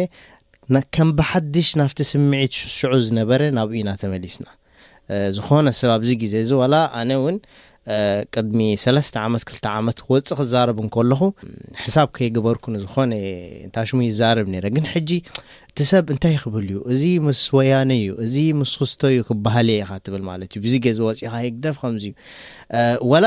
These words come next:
ሎማዓንትስከ ሓንቲ ሕቶ ንሕተት። ዝኾነ ደራፋይ ካብ ኤርትራ ወፂኡ፣ ብዚ ግዜ እዚ ን-፣ ንኢሮፓ ወፂኡ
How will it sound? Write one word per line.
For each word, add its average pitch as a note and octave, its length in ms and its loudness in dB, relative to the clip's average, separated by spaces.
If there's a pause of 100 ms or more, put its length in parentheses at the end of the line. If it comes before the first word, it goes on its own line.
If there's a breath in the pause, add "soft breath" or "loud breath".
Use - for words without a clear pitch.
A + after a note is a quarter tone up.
ሎማዓንትስከ C#3+ 680 0 (480)
ሓንቲ A3+ 320 0
ሕቶ - 200 -2 (100)
ንሕተት። G2 360 -8 (480 soft breath)
ዝኾነ G3+ 360 2
ደራፋይ C3 420 2
ካብ A#2 180 -2
ኤርትራ A2+ 320 -4
ወፂኡ፣ G#2+ 280 -2
ብዚ A2 180 -2
ግዜ A2 200 -6
እዚ F2 200 -8
ን-፣ F#2 340 -8
ንኢሮፓ A#2+ 460 2
ወፂኡ F2+ 340 -12